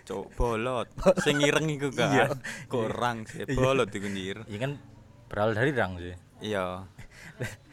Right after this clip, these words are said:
Speaker 2: Kan, kan bolote lah.
Speaker 1: Heeh.
Speaker 2: <laughs> Kan biasanya nek sandal lawas-lawas, sandal wis suwe kan
Speaker 1: Iya.
Speaker 2: nisorane kan
Speaker 1: Bolot.
Speaker 2: bolot.
Speaker 1: Heeh.
Speaker 2: Gak ono. Mulai ya iku mang, aku wis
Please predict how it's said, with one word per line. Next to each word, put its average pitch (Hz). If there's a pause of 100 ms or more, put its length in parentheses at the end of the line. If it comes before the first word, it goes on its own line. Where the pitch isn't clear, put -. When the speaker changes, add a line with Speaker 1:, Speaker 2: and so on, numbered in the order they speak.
(120)
Speaker 2:
Kan, 123 (160)
kan -
bolote 113
lah. 98
Speaker 1:
Heeh. 101
Speaker 2:
<laughs> -
Kan 147
biasanya 127
nek 139
sandal 127
lawas-lawas, 120
sandal 113
wis 107
suwe 117
kan 98
Speaker 1:
Iya. 95 (340)
Speaker 2:
nisorane 131
kan 135 (460)
Speaker 1:
Bolot. 113 (120)
Speaker 2:
bolot. 107
Speaker 1:
Heeh. 95 (580)
Speaker 2:
Gak 87
ono. 107
Mulai 110 (480)
ya 95
iku 98
mang, 131
aku 127
wis -